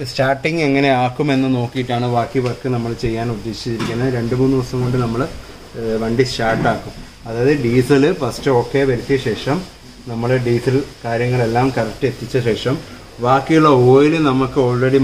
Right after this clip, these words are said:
മാറ്റിയേക്കാം ഇത്രയും നാളായതുകൊണ്ട്. അതുപോലെ ഇത്രയും നാൾ നിർത്തിയിട്ടത് കൊണ്ട് തന്നെ ഇതിൻ്റെ, ഏഹ്, strainer, അതായത് വലിച്ചെടുക്കുന്ന pump അഴിച്ച് clean ചെയ്യുക. അതിൽ ബ്ലോക്കോ കാര്യങ്ങളോ ഉണ്ടെങ്കിൽ മിക്ക വണ്ടിക്കും ഇപ്പം വാഗണ K series അങ്ങനെ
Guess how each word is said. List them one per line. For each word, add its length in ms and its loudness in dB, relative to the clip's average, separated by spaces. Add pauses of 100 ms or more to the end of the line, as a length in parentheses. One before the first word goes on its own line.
മാറ്റിയേക്കാം 480 0
ഇത്രയും 300 0
നാളായതുകൊണ്ട്. 600 2 (460)
അതുപോലെ 460 4 (320)
ഇത്രയും 400 0
നാൾ 100 4 (180)
നിർത്തിയിട്ടത് 680 0
കൊണ്ട് 240 4
തന്നെ 180 0 (100)
ഇതിൻ്റെ, 280 4 (480)
ഏഹ്, 180 -14
strainer, 440 0 (280)
അതായത് 280 -4 (400)
വലിച്ചെടുക്കുന്ന 720 2 (140)
pump 320 2 (300)
അഴിച്ച് 260 -2 (100)
clean 260 0
ചെയ്യുക. 220 2
അതിൽ 180 2
ബ്ലോക്കോ 360 0 (120)
കാര്യങ്ങളോ 400 0
ഉണ്ടെങ്കിൽ 280 0 (100)
മിക്ക 220 -4 (100)
വണ്ടിക്കും 320 2
ഇപ്പം 180 -4 (440)
വാഗണ 300 2 (100)
K 100 0 (140)
series 380 -2
അങ്ങനെ 200 -2